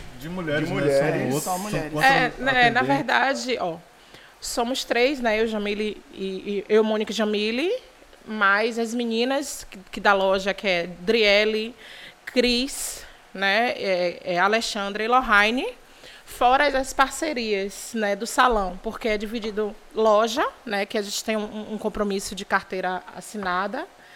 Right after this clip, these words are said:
Speaker 4: que são as meninas, e salão são parcerias que já passaram e que continuam. A gente tem parceria de, que, que, que fornecem serviço,
Speaker 1: Uhum.
Speaker 4: né? E, e, é, é contrato. E todas mulheres,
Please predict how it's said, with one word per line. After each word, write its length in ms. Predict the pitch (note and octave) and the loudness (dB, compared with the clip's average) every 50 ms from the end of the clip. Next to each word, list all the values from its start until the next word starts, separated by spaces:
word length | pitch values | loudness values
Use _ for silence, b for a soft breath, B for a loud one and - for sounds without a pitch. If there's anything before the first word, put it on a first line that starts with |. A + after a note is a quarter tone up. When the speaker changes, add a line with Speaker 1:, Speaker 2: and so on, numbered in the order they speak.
| B B B B - | B B B B -12
Speaker 4:
que 60 | - F#3+ | -12 -8
são 140 | - F#3+ | -6 -4
as 120 | F#3 F#3 F3 | -4 -4 -4
meninas, 640 | F#3+ F#3+ F#3 F3+ F3 F3 F#3+ G#3 B3+ D#4 D#4+ - - - - | -6 -6 -6 -6 -6 -4 -4 -2 -4 -4 -6 -8 -14 -10 -4
e 460 | - B3+ C4+ C#4+ D4+ E4 F#4 G#4 A#4+ - | -2 0 2 2 2 2 2 2 0 -2
salão 520 | - - - E4 C#4+ C4 C4 C4 C4 C#4 D4+ | -8 2 6 6 8 8 6 4 2 0 -2
são 180 | - - D4 | -4 -6 -4
parcerias 800 | C4 - C#4 C4 - - D4+ C4 B3 A#3 A3 G#3+ G#3 G#3 - - | -2 -2 -2 -2 0 0 0 0 0 0 0 -2 -2 -2 -4 -8
que 160 | - - A3+ | -8 -6 -4
já 140 | G3+ G#3+ G3+ | -2 -4 -4
passaram 800 | - - A3 A#3 - - - A#3+ A3 G#3+ A3 A3+ A#3+ C4+ D#4+ G#4 B4 C5 B4+ - - B B B B B B B B B | -4 -4 -6 -6 -6 -2 2 2 4 4 4 4 2 2 -2 -4 -6 -8 -10 -12 -16 B B B B B B B B B
e 140 | - A3+ A3+ | -8 -8 -8
que 400 | A3+ - C#4+ C4+ D4+ E4+ F#4+ - - - - | -4 -2 -2 -2 0 -2 -4 -6 -10 -12 -4
continuam. 800 | - C#4+ D4 D4 - F#4+ F#4+ D#4+ B3+ A#3 G#3+ G#3 G#3 G3+ G3 G3 | -4 -2 -2 0 -2 -2 -2 0 0 0 0 0 0 -2 -4 -6
A 80 | G3+ | -6
gente 200 | F#3+ - - - - | -6 -6 -8 -6 -6
tem 120 | A3 G#3 | -6 -4
parceria 680 | G3 G#3 G3+ G3 - A#3 G#3 F#3+ G3+ G3 F#3+ F#3+ F#3 F#3 B B B B B B | -4 -4 -4 -4 -4 -6 -6 -4 -4 -2 -2 -2 -4 -6 B B B B B B
de, 180 | G3+ F#3 G#3 G#3 | -8 -6 -6 -6
que, 240 | - - - B3 A3+ | -4 -4 -4 -4 -4
que, 160 | - - C4 - - - - - - - - | -4 -6 -6 -6 -6 -10 -12 -10 -10 -10 -6
que 180 | - B3+ A#3+ A#3 B3+ A#3+ | -4 -4 -2 -2 -2 -4
fornecem 640 | - - C#4 C4 C4+ C4+ C4 C4 C#4 C#4 - C4+ B3 | 4 6 6 6 8 6 4 4 4 2 0 -2 -2
serviço, 680 | A#3+ - C4+ C4 B3+ A3+ A3+ A#3+ A#3+ - - - A3+ G#3+ | 2 4 4 4 4 0 -2 -4 -4 -4 -4 -6 -4 -4
Speaker 1:
Uhum. 160 | D#3 D#3 D3+ | -4 -2 0
Speaker 4:
né? 360 | C#3+ G#3+ A3+ A#3+ C#4 E4+ B4+ - | 2 2 2 2 2 0 -4 -6
E, 280 | - A#3 A3+ A3 - A3 | -8 -8 -8 -8 -8 -10
e, 20 | |
é, 360 | G#3 - G3 G3 F#3+ F#3 G#3+ - | -8 -6 -4 -4 -4 -4 -4 -6
é 80 | - G3 | -6 -4
contrato. 720 | - C4 C4+ C4 - A#3+ A3+ G#3+ G#3 F#3 - - G#3 F#3+ G3 B B B B B B B B B B | -2 -4 -2 2 4 8 8 8 8 6 4 -2 -8 -8 -8 B B B B B B B B B B
E 120 | - B3 | -10 -10
todas 420 | B3 - C#4 C#4 C#4 C#4 D#4 D4 C#4+ | -4 0 2 4 4 4 2 2 0
mulheres, 840 | D4+ D#4 C#4 A3+ F#3 E3+ E3 F3+ G3 - - - - - - - | -2 0 2 2 2 2 2 -2 -6 -6 -8 -8 -8 -8 -10 -14